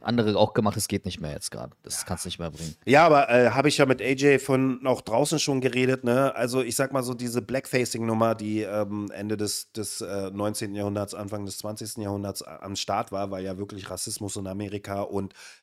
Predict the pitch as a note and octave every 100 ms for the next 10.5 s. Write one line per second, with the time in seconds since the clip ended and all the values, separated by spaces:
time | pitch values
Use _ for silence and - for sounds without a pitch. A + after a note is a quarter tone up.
0 | _ G2 G2+ G#2+ A2+ G#2 G#2+ G2+ G2+ F#2+
1 | G2 G#2+ A#2 - - A2+ A2+ A#2+ B2 A#2
2 | A#2+ A2+ A#2+ A#2 A2 A2+ A2+ A2 G#2+ G#2+
3 | G#2 G#2+ G#2 G2+ - - - - G#2+ G#2+
4 | G#2 G#2 G#2+ - G2+ G#2+ A2 A2 - -
5 | - G#2+ A2 B2 A#2+ A2 G#2+ A2+ A2+ A#2
6 | G#2+ A2+ G#2+ G#2 A2 G#2+ G#2+ G#2 G#2 -
7 | G2+ G#2 G2+ G2+ A#2 A2+ G#2+ A#2+ - F#2+
8 | A2 F#2 F2+ F2+ G2 F#2 G2 G2+ A2 -
9 | G#3 - E3+ G#3 C3 E2 - F#2+ G2+ F#2
10 | F#2 F2 - F#2 A2+